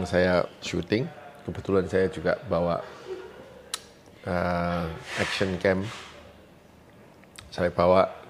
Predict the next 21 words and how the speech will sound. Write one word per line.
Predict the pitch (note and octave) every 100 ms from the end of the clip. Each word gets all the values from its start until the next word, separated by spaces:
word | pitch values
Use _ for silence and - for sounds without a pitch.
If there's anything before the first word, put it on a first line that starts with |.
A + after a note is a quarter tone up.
| -
sehingga | E2+ F2 E2+
saya | F2 F2+
bisa | F2 E2+ F2
merekam. | F2 E2+ - F2+ F2+ F2 - - - - - - -
Tapi | - - A2
sayangnya, | A2 G2+ G2+ G2+ A2+ A2+ G2+ - - - - - - - - - - - -
eh, | - F#2+ F2+
baterainya | E2+ D#2+ F#2+ G2+ G#2+
habis | F2 D#2+ - B2 A#2 - - - - -
pada | - F#2 - - E2+ E2 - -
saat | F#2 G#2 G#2 - -
saya | - G2+ G2
menuju | G2 G#2 G2+ F#2+ - E2+ E2 E2 D2+
balik | E2+ E2 E2+ F2+ -
pulang | G2 F#2 F#2 G2+ G#2+ A2 A2 A2 F#2+
di, | F2 E2+ E2+ E2 D#2+
sebelum | - G2+ F#2 F#2 F#2
memasuki | F2+ F2 - F2 E2+
kota | F#2 F2
Sumeneb | F2 F2+ E2+ E2 D#2+ - - D#2+
ya. | E2+ E2